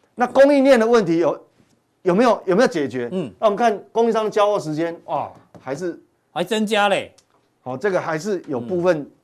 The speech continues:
Speaker 1: 这个关键零组件还是有一些问题哈。
Speaker 2: 是。
Speaker 1: 那我觉得现在对台湾哈，不只是新订单减少，我觉得原物料价格，因为油价、国际油价，
Speaker 2: 嗯。
Speaker 1: 原油价格涨，
Speaker 2: 进多少啊？
Speaker 1: 还，
Speaker 2: 啊，
Speaker 1: 还是往上垫高，
Speaker 2: 七十六，还在往上冲。
Speaker 1: 所以这个对企业是不利的。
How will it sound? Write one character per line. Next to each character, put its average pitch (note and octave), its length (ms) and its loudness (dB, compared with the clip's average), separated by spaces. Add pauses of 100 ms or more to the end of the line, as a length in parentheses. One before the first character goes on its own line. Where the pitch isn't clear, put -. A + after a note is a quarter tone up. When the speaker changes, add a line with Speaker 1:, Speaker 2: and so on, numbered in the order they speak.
(500)
Speaker 1:
这 F3 120 -6
个 D#3 140 0
关 F#3 200 0
键 F3+ 160 2
零 E3 120 -2
组 C3+ 120 -6
件 D3+ 200 -4
还 C3+ 140 -10
是 C#3+ 320 -8 (160)
有 B2 180 -6
一 - 20 -4
些 D#3 160 -4
问 D#3+ 200 -2
题 G2 160 -14
哈。 G2+ 100 -14
Speaker 2:
是。 G#2 220 -16 (180)
Speaker 1:
那 C4+ 260 0
我 D#3+ 160 -2
觉 F#3 160 2
得 G3+ 140 4
现 A3+ 260 -2
在 G#3+ 240 2 (840)
对 A3+ 140 4
台 D3+ 240 2
湾 F#3 160 0
哈， C3 140 -6
不 A3 160 -6
只 C#3 200 -6
是 E3+ 260 -4 (200)
新 G3 220 -8
订 F#3 140 -4
单 E3+ 180 -2
减 C3 200 -8
少， G#2 200 -12 (220)
我 D3 120 -4
觉 F#3 100 0
得 G#3+ 60 4
原 F#3 220 2
物 A#3+ 120 2
料 A3+ 180 6
价 G#3 220 0
格， A#2+ 180 -8
因 A#3 180 -2
为 A#3 200 2
油 F3+ 260 4
价、 A3 360 2
国 E3+ 180 -2
际 G#3+ 160 -4
油 F3 160 4
价， F3+ 220 0
Speaker 2:
嗯。 D3 40 -8
Speaker 1:
原 D#3 120 -2
油 E3+ 100 -6
价 F#3 140 0
格 C#3+ 60 -2
涨， C#3+ 80 -6
Speaker 2:
进 A3+ 140 -4
多 G3 80 -2
少 D3 60 -2
啊？ C3+ 320 -4 (260)
Speaker 1:
还， C#4 200 2
Speaker 2:
啊， - 60 -6 (200)
Speaker 1:
还 - 180 -2
是 C#4+ 100 2
往 G3 140 4
上 A3+ 200 4
垫 G3 180 4
高， E3+ 160 2
Speaker 2:
七 C#3 60 -8
十 C#3+ 40 -6
六， - 0 -
还 - 0 -
在 F#3 80 -4
往 C3+ 120 -6
上 - 20 -8
冲。 - 0 -
Speaker 1:
所 C4+ 100 6
以 B3 40 4
这 D4+ 140 4
个 B3 140 6
对 B3 220 4
企 A3+ 340 -4
业 G#3 160 4
是 F3+ 120 -8
不 C#3 180 -8
利 C3+ 220 -4
的。 F2+ 100 -18